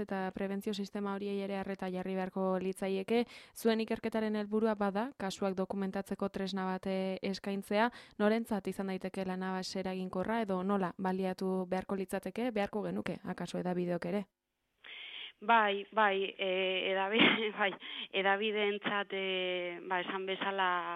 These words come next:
Speaker 2: e, lan erabilgarria izan daiteke, eta guk ere eskaini nahi diogu lan hau, ba, e,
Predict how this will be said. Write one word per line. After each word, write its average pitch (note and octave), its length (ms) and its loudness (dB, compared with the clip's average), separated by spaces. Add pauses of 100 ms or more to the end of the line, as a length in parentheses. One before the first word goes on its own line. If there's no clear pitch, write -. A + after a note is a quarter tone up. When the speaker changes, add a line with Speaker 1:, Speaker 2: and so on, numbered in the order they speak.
(300)
Speaker 2:
e, - 320 -12 (480)
lan F#3+ 200 2
erabilgarria F3+ 680 -2 (180)
izan F3+ 300 -8
daiteke, F3+ 480 -4 (560)
eta G#3+ 560 6
guk G3 180 -4
ere G#3+ 240 2
eskaini G#3+ 560 -2
nahi G3+ 300 2 (240)
diogu F#3+ 420 -2
lan F#3 260 0
hau, G#3 220 4
ba, F#3+ 140 4 (800)
e, F3+ 180 0